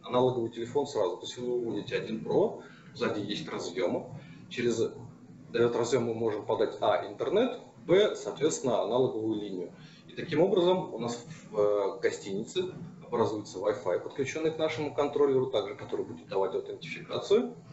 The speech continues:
Плюс мы уже можем использовать аналоговый телефон, если отель принял решение все еще ост-, э, оставить аналоговые линии. Плюс U S B зарядка. То есть вы, вы фактически с помощью одной точки вы получаете полный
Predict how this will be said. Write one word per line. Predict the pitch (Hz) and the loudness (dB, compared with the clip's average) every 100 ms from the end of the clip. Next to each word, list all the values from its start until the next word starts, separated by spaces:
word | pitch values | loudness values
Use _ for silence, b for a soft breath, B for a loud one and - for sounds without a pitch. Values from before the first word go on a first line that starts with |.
| - - | -16 -2
Плюс | 208 - | -2 0
мы | 143 | 0
уже | 160 139 | 0 2
можем | 135 139 113 | 2 2 -2
использовать | 113 - 127 117 117 110 | -4 0 2 2 0 -2
аналоговый | 104 104 98 101 | -2 -2 -2 -4
телефон, | 95 - 107 147 | -6 -8 -2 0
если | 117 117 104 | 0 -2 -2
отель | - 131 127 B B B - | 0 0 -2 B B B -4
принял | 127 131 107 101 | 2 2 2 -2
решение | 104 - 135 117 | -2 0 0 0
все | 95 104 | -4 -6
еще | 107 - 101 | -8 -8 -10
ост-, | - - - - - | -12 -16 -20 -20 -14
э, | - - - - - - - - - - | -12 -8 -8 -10 -12 -18 -18 -20 -20 -16
оставить | - 113 113 | 0 2 2
аналоговые | 95 95 95 95 92 90 90 | -2 -6 -2 -2 -2 -6 -8
линии. | 90 - 80 B B 80 | -10 -12 -14 B B -6
Плюс | 208 - | -4 -4
U | 117 | -6
S | 110 | -6
B | 131 | -6
зарядка. | 123 95 87 - - | -2 0 0 -2 -16
То | - - - | -20 -20 -18
есть | - - - | -16 -12 2
вы, | 139 117 | 4 6
вы | 117 156 202 | 2 0 0
фактически | - - 156 - 170 - - | -2 -10 -8 -4 -4 -4 -2
с | |
помощью | 160 143 139 | 0 2 2
одной | 135 143 | 0 2
точки | 196 - - | 0 -2 -8
вы | - | -14
получаете | - 214 - 220 - - B B - | -10 -6 2 4 4 0 B B -4
полный | 127 110 104 95 | 2 2 2 -4